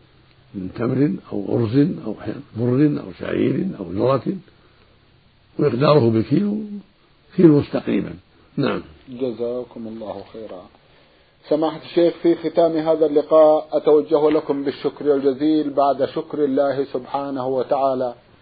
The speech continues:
Speaker 2: على تفضلكم بإجابة السادة المستمعين، وآمل أن يتجدد اللقاء وأنتم على خير.
Speaker 1: نسأل الله ذلك.
Speaker 2: اللهم آمين.
Speaker 1: مم.
Speaker 2: مستمعي الكرام، كان لقاؤنا في هذه الحلقة مع سماحة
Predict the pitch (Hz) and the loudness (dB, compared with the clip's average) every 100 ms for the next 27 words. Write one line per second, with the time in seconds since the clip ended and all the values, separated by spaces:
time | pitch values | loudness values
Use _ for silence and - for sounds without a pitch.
0 | - 135 143 131 - - 127 139 135 135 | -4 0 2 0 -4 -6 -4 -2 -2 -2
1 | 131 131 135 135 127 139 131 120 127 - | -6 -6 -4 -4 -2 -2 -2 -6 -8 -6
2 | 139 139 123 139 127 - 135 131 135 123 | -4 -4 -8 -8 -8 -6 -6 -4 -6 -8
3 | 120 _ _ 135 127 139 139 135 131 127 | -12 _ _ -2 0 0 -2 -2 -4 -4
4 | - 139 131 131 127 120 135 135 135 139 | -4 -4 -2 -4 -4 -4 -4 -4 -4 -4
5 | 131 127 139 131 131 123 123 120 131 120 | -6 -6 -4 -2 -2 -2 -4 -4 -8 -8
6 | 127 123 123 123 110 123 127 101 110 117 | -6 -6 -8 -10 -8 -6 -4 -6 -6 -6
7 | 110 98 95 98 98 101 - - - - | -6 -6 -6 -8 -8 -10 -10 -14 -12 -6
8 | 113 95 82 73 55 - _ - 92 92 | -6 -6 -10 -16 -20 -20 _ -12 -10 -10
9 | - - - - 131 139 151 143 151 156 | -14 -20 -20 -8 -4 0 0 2 4 4
10 | 151 165 175 170 165 165 160 156 156 165 | 4 2 2 0 0 2 2 2 4 2
11 | 160 160 156 160 156 151 151 147 143 156 | 2 0 0 0 2 2 4 2 2 -2
12 | 165 156 151 147 147 147 - 151 139 | -2 2 2 2 2 -2 -2 -4 -6